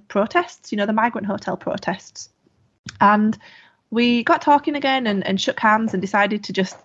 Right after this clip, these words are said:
stop being stupid and put all the, you know, the negativity and stuff behind us.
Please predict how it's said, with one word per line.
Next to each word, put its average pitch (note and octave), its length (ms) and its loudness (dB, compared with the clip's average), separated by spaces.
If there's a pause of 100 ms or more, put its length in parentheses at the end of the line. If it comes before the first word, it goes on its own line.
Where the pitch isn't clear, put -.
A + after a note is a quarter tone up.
(720)
stop - 260 2
being A3 160 0
stupid C4 400 -6
and G#3+ 120 -4
put - 120 -4
all G#3 160 0
the, G3+ 260 -2
you G#3 140 -10
know, F#3+ 120 -4
the F#3+ 100 -2
negativity G#3 500 -4
and G3 100 0
stuff G3 220 -10
behind G#3 420 0
us. E3+ 240 -2